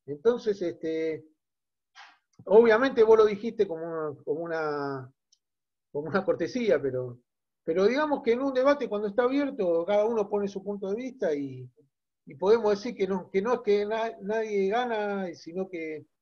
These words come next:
que, en fin, este, se intercambian ideas, de pronto uno convence a otro de alguna, de algún aspecto determinado, pero,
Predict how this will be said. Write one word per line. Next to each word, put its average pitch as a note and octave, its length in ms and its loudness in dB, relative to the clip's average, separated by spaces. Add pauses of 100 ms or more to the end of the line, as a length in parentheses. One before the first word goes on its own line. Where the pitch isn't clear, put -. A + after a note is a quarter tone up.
(380)
que, E3+ 80 -4
en F3+ 80 -4
fin, G#3+ 340 0
este, D3 420 -4
se F3 140 -10
intercambian A3 520 0
ideas, A#3+ 380 0
de F#3 80 -4
pronto G3+ 360 -2
uno G3+ 220 0
convence F#3+ 480 0
a E3+ 60 -2
otro F#3+ 240 -4
de C#3 80 -4
alguna, D#3 680 -4 (600)
de C3+ 160 0
algún F3 240 4
aspecto G3+ 340 2
determinado, F3+ 680 2
pero, C3+ 460 -4